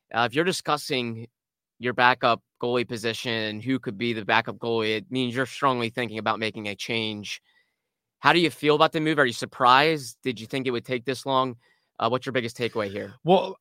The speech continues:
Speaker 2: my biggest takeaway is, eh, the Pittsburgh game showed any team that's chasing the Flyers, if you can get in a spot where you can face the backup goaltender, you have a good chance to win.
Speaker 1: Yeah.
Speaker 2: I mean, they,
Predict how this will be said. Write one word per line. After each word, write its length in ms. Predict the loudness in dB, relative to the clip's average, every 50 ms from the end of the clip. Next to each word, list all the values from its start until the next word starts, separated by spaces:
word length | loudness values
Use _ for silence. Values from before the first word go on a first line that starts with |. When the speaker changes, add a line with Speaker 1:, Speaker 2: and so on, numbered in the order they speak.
| _
Speaker 2:
my 220 | 0 4 4 4 6
biggest 340 | 6 4 4 4 -2 0 2
takeaway 460 | 2 2 2 2 0 2 2 0 -2
is, 180 | -4 -8 -14 _ -20
eh, 60 | -20 _ _ _ -20 -20 -20 _ _
the 180 | -12 -4 -4 -4
Pittsburgh 500 | 2 2 2 2 2 0 -2 -2 -2 -2
game 380 | -4 -4 -4 -4 -4 -6 -8
showed 560 | -10 -10 -10 -2 2 2 4 4 2 0 -2 -4 _
any 240 | 0 0 0 0 -2
team 320 | -4 -4 -6 -4 -4 -4
that's 180 | -6 -8 -10 -12
chasing 400 | -8 -6 -6 -6 -4 -6 -8 -10
the 60 | -10
Flyers, 560 | -10 -6 -4 -4 -4 -4 -8 -12 -16 -20 -20 _ _ _ _ _ _ _ _ _ _ _ _ _ _ _ _ _ _ _
if 160 | -2 -2 -2
you 120 | -4 -6
can 140 | -2 -2 2
get 120 | 4 6 6
in 140 | 6 4
a 40 | 2
spot 440 | -4 -6 -4 -2 -2 -2 -2 -6 -10 _
where 200 | -6 -4 -4 -4
you 220 | -4 -6 -8 -10 -6
can 180 | -6 -6 -6
face 380 | -6 -4 -4 -4 -4 -4 -8 -12
the 80 | -6
backup 320 | -6 -6 -6 -6 -8 -12 -10
goaltender, 560 | -8 -8 -8 -8 -10 -12 -14 -12 -12 -14 -16 -16 _ _ _ _ _ _ _ _ _ _ _ _ _ _ _ _ _ _ _ _ _ _ _ _ _ _ _ _ _ _ _ _ _ _ _ _
you 160 | 4 6 6
have 80 | 6 6
a 40 |
good 140 | 2 -2 -2
chance 300 | -2 -4 -4 -4 -6 -6
to 80 | -8 -8
win. 240 | -8 -8 -8 -12 -18 _ _ _
Speaker 1:
Yeah. 140 | -20 -18 2 2
Speaker 2:
I 60 | 4
mean, 380 | 4 4 2 2 0 -2 -4 -8 _ -20 -16 -12
they, 220 | 2 6 6